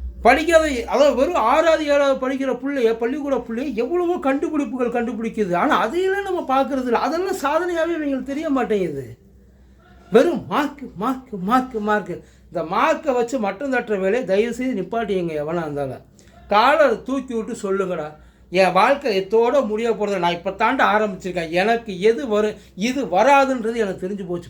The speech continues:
படிச்சு, அதை ஒப்புச்சு, அவன் எனக்கு மார்க்கை போட்டு, நான் ஆனா இத்தோட நிக்க போறதில்ல. நீங்க எல்லாரும் ஒரு முடிவு பண்ணுங்க. உங்களுக்கு என்ன தேவை, உங்களுக்கு என்ன வரும்,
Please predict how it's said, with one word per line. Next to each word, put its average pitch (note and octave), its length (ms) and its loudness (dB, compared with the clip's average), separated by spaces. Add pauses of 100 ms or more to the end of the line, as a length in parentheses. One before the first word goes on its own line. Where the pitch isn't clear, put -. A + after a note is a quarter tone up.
படிச்சு, F#3 720 0 (100)
அதை F#3+ 200 2
ஒப்புச்சு, F#3 600 0
அவன் F3+ 240 2
எனக்கு F3+ 280 0
மார்க்கை F3+ 440 -2
போட்டு, D#3+ 420 -12 (520)
நான் A#3 380 4
ஆனா C#4+ 220 2
இத்தோட D4 520 -2
நிக்க B3 320 -2
போறதில்ல. G#3+ 320 -2
நீங்க D4 360 -2
எல்லாரும் C4 380 2
ஒரு A#3 100 -4
முடிவு G#3 260 -4
பண்ணுங்க. F3 240 -2
உங்களுக்கு D4 580 -4
என்ன A#3 300 -2
தேவை, D3 500 -6 (680)
உங்களுக்கு C4 760 0
என்ன A3+ 440 0
வரும், F3+ 420 -2